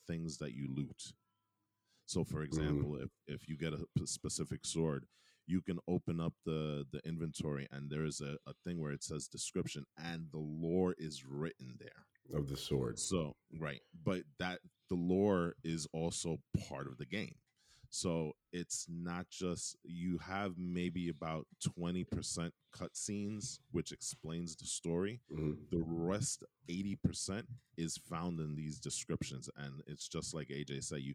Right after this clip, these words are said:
Speaker 1: kinda have to piece it together to get the full, you know, vision of what the story is.
Speaker 2: Yeah, that's kinda like, um, uh, like, uh, The Last of Us,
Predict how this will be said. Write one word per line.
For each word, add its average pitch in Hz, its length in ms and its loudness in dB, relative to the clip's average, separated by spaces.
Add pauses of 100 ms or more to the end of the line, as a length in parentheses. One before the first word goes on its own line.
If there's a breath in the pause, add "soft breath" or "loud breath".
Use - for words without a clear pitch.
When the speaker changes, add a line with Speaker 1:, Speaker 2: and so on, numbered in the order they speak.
(100)
Speaker 1:
kinda 78 300 -4
have 78 160 -6
to 71 80 -10 (160)
piece - 300 -8
it 76 120 -6
together 71 460 -4 (400)
to - 120 -6
get 71 220 -4 (120)
the - 80 -4 (400)
full, 85 480 4 (1080)
you 82 120 -6
know, 71 240 -8 (280)
vision 78 380 0 (120)
of 69 180 -4
what 76 200 -2
the 71 80 -8
story 69 500 0
is. 60 180 -6
Speaker 2:
Yeah, 80 260 8
that's 82 240 6
kinda 104 240 10
like, 85 240 12
um, 73 500 10 (400)
uh, 67 760 6 (440)
like, 69 280 2
uh, 69 240 6
The 69 140 2
Last 71 400 4
of 76 100 6
Us, - 480 4